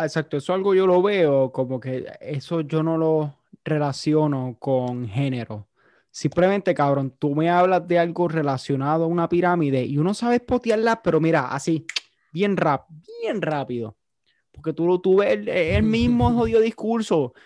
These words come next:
Speaker 1: que es de básicamente, "Yo necesito de ti, únete a donde mí".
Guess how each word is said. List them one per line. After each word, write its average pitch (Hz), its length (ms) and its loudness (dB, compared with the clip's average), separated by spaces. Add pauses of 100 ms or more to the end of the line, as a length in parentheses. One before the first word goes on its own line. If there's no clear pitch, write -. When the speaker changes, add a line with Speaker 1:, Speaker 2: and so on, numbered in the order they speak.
(160)
Speaker 1:
que 156 180 0
es 165 60 -2
de 180 100 0
básicamente, 170 800 -2 (200)
"Yo 139 180 -4
necesito 190 540 0
de 226 120 2
ti, 240 480 -2 (420)
únete 220 640 2
a 143 40 0
donde 123 340 -4
mí". 110 300 -12